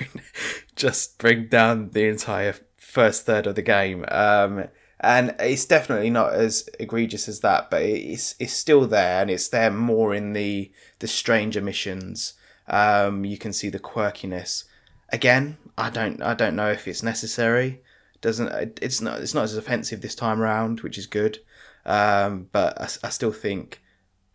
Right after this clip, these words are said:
you can still have some meaty side stories that don't,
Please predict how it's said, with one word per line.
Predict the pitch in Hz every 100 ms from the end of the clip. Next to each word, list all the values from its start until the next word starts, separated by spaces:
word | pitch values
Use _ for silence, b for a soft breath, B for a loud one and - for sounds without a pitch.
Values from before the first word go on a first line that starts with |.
| -
you | 120
can | 113 113
still | - 117
have | 107
some | - 95
meaty | 101 101 -
side | 95 - 95 90
stories | - 110 101 98 92 92
that | - -
don't, | 107 98